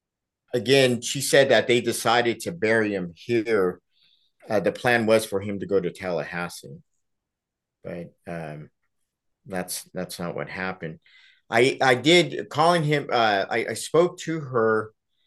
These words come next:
and I spoke to his son also. I found that he had a son in Indiana who, um, who was still alive.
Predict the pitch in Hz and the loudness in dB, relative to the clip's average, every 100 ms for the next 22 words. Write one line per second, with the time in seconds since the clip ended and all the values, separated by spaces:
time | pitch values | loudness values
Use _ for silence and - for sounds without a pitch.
0 | _ _ _ 123 113 110 - 143 147 - | _ _ _ -2 0 0 2 2 2 -2
1 | 127 117 104 110 - - - 147 151 107 | -6 -6 -2 -2 -2 -4 -2 2 2 2
2 | - 113 131 - 95 85 - 92 123 117 | 0 0 0 -2 -2 0 0 0 0 0
3 | 107 92 117 113 98 - 110 92 95 95 | 0 0 0 -2 -4 -6 -4 -4 -4 -6
4 | 90 90 113 104 73 82 _ _ _ _ | -4 -2 -2 -4 -6 -10 _ _ _ _
5 | _ _ _ _ _ - 123 113 110 - | _ _ _ _ _ 0 2 2 -2 -8
6 | _ 98 92 87 85 85 _ _ _ _ | _ 0 0 -2 -4 -12 _ _ _ _
7 | _ _ _ _ _ _ _ _ _ _ | _ _ _ _ _ _ _ _ _ _
8 | _ _ _ _ - 120 120 - 147 139 | _ _ _ _ -4 -2 0 4 6 6
9 | 101 82 73 | 4 2 -2